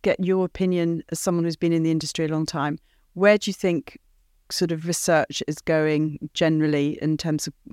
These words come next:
probably, again, qual, specifically video, but also the role of the insight department in a company? Is that, is that becoming more,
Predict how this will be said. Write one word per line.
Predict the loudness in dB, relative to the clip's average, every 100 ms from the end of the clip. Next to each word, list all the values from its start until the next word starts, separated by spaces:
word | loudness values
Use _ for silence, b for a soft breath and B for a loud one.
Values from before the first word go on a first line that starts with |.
| -2
probably, | 2 2 2
again, | 0 2 0
qual, | -2 0 2 2 -2 _ _ _ _ -12
specifically | -4 -2 -2 -2 -4 -4 -4
video, | -2 -2 0 2 0 -2 b b
but | -4 0
also | 0 2 2 2 -2 _ _ _ -4
the | 0
role | 4 4 4 0
of | -2
the | -4 0
insight | 0 0 -2 -2
department | -4 -2 0 0 0 -2 -4
in | -2 -2
a |
company? | -2 -4 -2 -4 -4
Is | -4 -2
that, | 0 0 -6 -10 _ _
is | -4 0
that | 0 0 -6
becoming | -6 -2 0 0 0 0
more, | 0